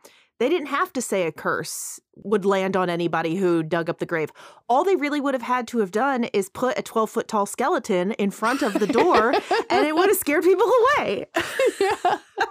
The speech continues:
Speaker 2: "We found King Tut and he's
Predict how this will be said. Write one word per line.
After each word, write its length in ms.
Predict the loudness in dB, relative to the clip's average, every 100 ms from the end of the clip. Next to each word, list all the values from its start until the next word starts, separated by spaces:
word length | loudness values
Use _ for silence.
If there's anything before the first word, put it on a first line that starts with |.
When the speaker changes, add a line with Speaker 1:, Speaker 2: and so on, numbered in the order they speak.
| -2 0 -2 0
Speaker 2:
"We 80 | 2
found 340 | 2 2 0 0
King 240 | 2 2
Tut 340 | 2 0 -2 -6 -6
and 300 | -2 0 0
he's 560 | 0 0 2 2 0